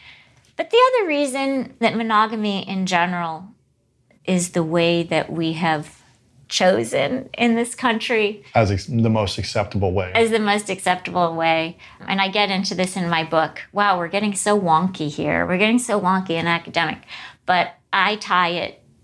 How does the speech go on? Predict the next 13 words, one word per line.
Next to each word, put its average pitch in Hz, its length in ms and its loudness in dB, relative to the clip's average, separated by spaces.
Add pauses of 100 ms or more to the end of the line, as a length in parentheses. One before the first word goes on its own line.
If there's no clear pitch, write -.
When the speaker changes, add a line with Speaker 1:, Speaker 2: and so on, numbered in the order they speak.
(140)
Speaker 1:
as 175 240 0
do 175 180 -2
many 165 340 0
anthropologists, 156 1120 -4 (400)
to 190 360 2
the 165 120 -2
fact 165 560 -2
that 175 320 -2 (600)
our 165 580 0 (300)
history, 190 840 0 (320)
our 185 140 2
recent 185 540 0
history, - 540 -8